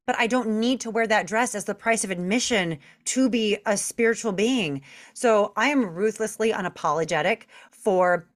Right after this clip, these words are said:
the fact that I love a full face. I don't care at all when people think,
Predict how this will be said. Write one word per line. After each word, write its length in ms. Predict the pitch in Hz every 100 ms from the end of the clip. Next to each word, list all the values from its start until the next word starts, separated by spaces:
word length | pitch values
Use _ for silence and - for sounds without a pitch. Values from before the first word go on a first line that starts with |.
| -
the 100 | 196
fact 240 | 190 175
that 140 | 202
I 100 | 196
love 460 | 190 175 170 170 165
a 80 | 170
full 180 | 175 156
face. 380 | - 147 143 -
I 180 | 196 196
don't 320 | 196 190 -
care 240 | - 190 185
at 220 | 190 -
all 280 | 180 175 175
when 100 | 175
people 300 | 170 190 175
think, 320 | - 170 160